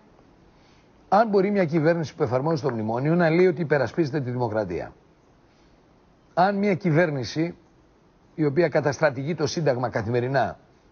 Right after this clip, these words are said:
και εφαρμόζει νόμους ξένων δυνάμεων κατοχής, υπερασπίζεται τη δημοκρατία.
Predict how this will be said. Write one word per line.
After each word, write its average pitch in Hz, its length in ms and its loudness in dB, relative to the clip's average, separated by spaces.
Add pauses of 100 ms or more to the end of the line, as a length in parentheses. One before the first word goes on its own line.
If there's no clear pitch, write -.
(260)
και 151 120 -2
εφαρμόζει 139 500 0
νόμους 135 340 -2
ξένων 135 300 -2
δυνάμεων 110 300 -2
κατοχής, 98 600 -6 (960)
υπερασπίζεται 170 840 2
τη 92 140 -6
δημοκρατία. 73 600 -12